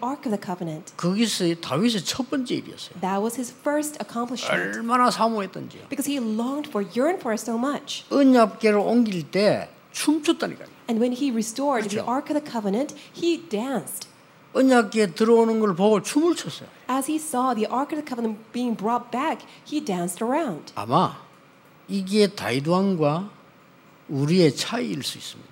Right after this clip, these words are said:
Speaker 1: Perhaps that is the difference between us and King David.
Speaker 2: 오늘 본문은 굉장히 중요한 본문이에요.
Speaker 1: Today's scripture reading is a very important passage.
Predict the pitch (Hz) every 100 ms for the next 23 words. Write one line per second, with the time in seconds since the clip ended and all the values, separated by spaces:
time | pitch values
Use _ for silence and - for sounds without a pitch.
0 | - 214 185 196 311 - - 214 262 311
1 | 294 302 294 226 226 208 262 185 - -
2 | 226 247 233 185 165 156 151 - - -
3 | - - - 247 254 185 175 185 190 175
4 | 147 127 196 214 180 170 214 214 - 120
5 | 117 139 175 208 196 127 135 143 95 80
6 | - 107 - 285 311 311 339 269 214 285
7 | 240 208 185 175 262 285 208 202 202 208
8 | 202 170 143 -